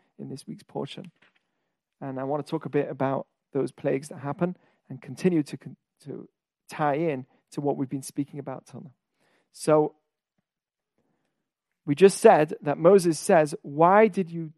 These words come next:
do this?" To, he goes to God and he says,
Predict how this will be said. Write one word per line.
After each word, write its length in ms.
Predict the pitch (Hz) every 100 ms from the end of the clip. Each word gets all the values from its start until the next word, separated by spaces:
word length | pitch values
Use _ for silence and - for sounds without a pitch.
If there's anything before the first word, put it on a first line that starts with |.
| _ _ _ _ -
do 160 | 240
this?" 380 | 190 143 - - _ _ _
To, 120 | - - -
he 180 | 139 175
goes 220 | - 160 -
to 100 | 143
God 280 | 202 202
and 100 | 160
he 40 | 139
says, 240 | 156 147